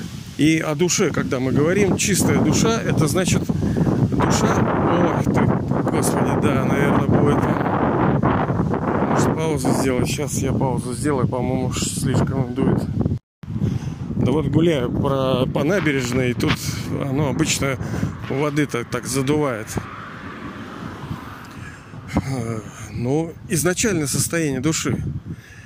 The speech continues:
Ну, хорошо изначально. А какое оно изначально?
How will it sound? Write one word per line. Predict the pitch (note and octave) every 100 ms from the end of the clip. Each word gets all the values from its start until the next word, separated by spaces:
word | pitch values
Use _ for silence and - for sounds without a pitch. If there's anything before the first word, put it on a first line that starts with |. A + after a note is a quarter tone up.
| - -
Ну, | A#2
хорошо | A#2 D3+ D3+ G3 C#3+
изначально. | A2+ C#3 - B2+ A2
А | B2+
какое | F3+ - G3 D#3
оно | A#2+
изначально? | B2 B2+ C3+ D3 G#2+ G#2